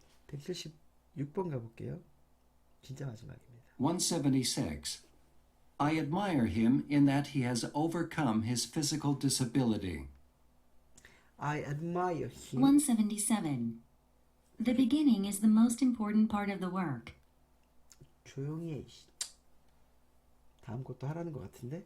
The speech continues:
Speaker 1: <laughs> I admire him. 나는 그를 존경합니다. in that 하셔야 돼요. in that은요, 접속사 뭐뭐라는 점에서예요. 또 좀 알죠? 우리가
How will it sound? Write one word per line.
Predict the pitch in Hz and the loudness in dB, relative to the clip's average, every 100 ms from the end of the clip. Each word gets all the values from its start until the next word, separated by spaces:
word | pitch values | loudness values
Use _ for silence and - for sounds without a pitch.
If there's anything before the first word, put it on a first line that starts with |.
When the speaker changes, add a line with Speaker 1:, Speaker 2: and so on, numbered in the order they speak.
| - | -12
Speaker 1:
<laughs> | - - - - - - - - - | -12 -12 -20 -20 -20 -20 -20 -20 -8
I | 143 160 175 190 - 131 | -2 0 0 0 -4 -6
admire | 143 156 165 175 190 175 135 135 - | -6 -4 -2 -2 0 -2 -2 -8 -12
him. | 147 147 165 | -8 -8 -8
나는 | 123 113 123 123 | -8 -8 -8 -10
그를 | 120 131 180 - | -10 -8 -10 -10
존경합니다. | 196 196 202 190 127 - 139 - - _ | -8 -6 -6 -6 -8 -10 -16 -20 -20 _
in | 220 240 247 | -2 0 2
that | 247 139 | 0 0
하셔야 | 131 147 143 131 | -2 -2 -4 -4
돼요. | 127 117 104 135 - _ - _ _ 220 | -6 -8 -10 -14 -18 _ -20 _ _ -6
in | 208 202 | -2 2
that은요, | 180 - 160 185 131 | 2 0 -4 -4 -6
접속사 | - 127 - 175 170 143 | -10 -12 -8 -8 -6 -6
뭐뭐라는 | 131 139 147 135 135 170 170 | -4 -4 -4 -4 -4 -6 -8
점에서예요. | 110 120 143 123 117 92 120 - - - - - - - - - - - - - - - - - | -10 -8 -8 -8 -10 -12 -14 -18 -20 -20 -20 -20 -20 -20 -20 -20 -20 -20 -20 -20 -20 -20 -20 -12
또 | - 208 | -10 -4
좀 | 269 247 | -2 0
알죠? | 139 139 180 190 196 | 0 2 2 2 0
우리가 | 156 143 131 139 139 | 0 -2 -4 -4 -4